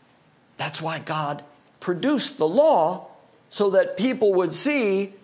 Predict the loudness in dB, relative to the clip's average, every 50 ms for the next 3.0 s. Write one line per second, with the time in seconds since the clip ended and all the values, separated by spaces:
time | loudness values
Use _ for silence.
0 | _ _ _ _ -10 -2 0 2 2 2 2 0 -2 0 2 2 2 2 2 0
1 | 0 0 0 0 0 -2 -2 -2 -2 -2 0 0 -2 0 0 0 0 0 -2 0
2 | 0 0 2 2 0 -2 0 0 2 2 2 0 -2 -4 -8 -14 -14 -14 -14 -16